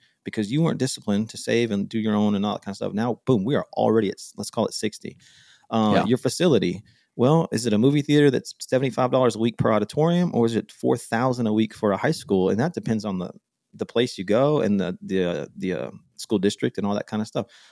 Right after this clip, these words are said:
Speaker 1: But you
Speaker 2: Yep.
Speaker 1: need to know that up front. It can't be like, "Hey, we're gonna shoot for a hundred and then go get your facility." And then your
Speaker 2: Mm-hmm.
Speaker 1: facility is like, "Hey, it's four thousand." Your percentages are just all of a sudden out of whack.
Speaker 2: Yeah.
Speaker 1: Now, now you're, now you're behind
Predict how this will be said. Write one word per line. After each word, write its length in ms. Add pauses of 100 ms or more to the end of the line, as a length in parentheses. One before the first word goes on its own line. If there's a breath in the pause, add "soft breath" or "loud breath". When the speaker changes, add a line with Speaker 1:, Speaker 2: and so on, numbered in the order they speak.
(120 soft breath)
Speaker 1:
But 80
you 100
Speaker 2:
Yep. 80
Speaker 1:
need 100
to 40
know 120
that 100
up 120
front. 260
It 100
can't 200
be 60
like, 160
"Hey, 120
we're 100
gonna 160
shoot 200
for 120
a 40
hundred 440
and 180 (140)
then 260
go 140
get 160
your 140
facility." 720 (540)
And 120
then 200
your 80
Speaker 2:
Mm-hmm. 80
Speaker 1:
facility 280
is 120
like, 140
"Hey, 100
it's 120
four 200
thousand." 500 (100)
Your 140
percentages 500
are 60
just 140 (420)
all 180
of 60
a 60
sudden 180
out 80
of 80
whack. 120
Speaker 2:
Yeah. 80
Speaker 1:
Now, 220
now 100
you're, 200
now 160
you're 160
behind 360